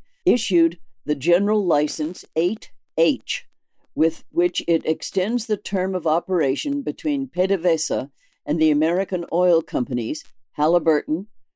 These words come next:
Schlumberger Limited, Baker Hughes, and Weatherford International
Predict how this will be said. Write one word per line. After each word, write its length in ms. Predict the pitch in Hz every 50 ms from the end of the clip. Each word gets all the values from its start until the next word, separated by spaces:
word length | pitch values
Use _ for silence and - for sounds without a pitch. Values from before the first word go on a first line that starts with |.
| _ _
Schlumberger 840 | - - - 175 180 196 185 190 180 175 175 151 147 160 156 156 147 147
Limited, 640 | 139 151 160 156 151 139 120 127 117 135 160 - - - - - _ _ _ _ _ _ - -
Baker 520 | 156 156 175 170 - 196 185 190 190 - -
Hughes, 560 | - - 180 160 151 135 139 147 151 - - - - - - _ _ -
and 260 | 156 156 156 156 143
Weatherford 580 | 143 156 180 190 175 185 175 - - 180 165 143
International 920 | - 151 165 165 160 160 165 170 180 185 175 - - 127 120 123 107 -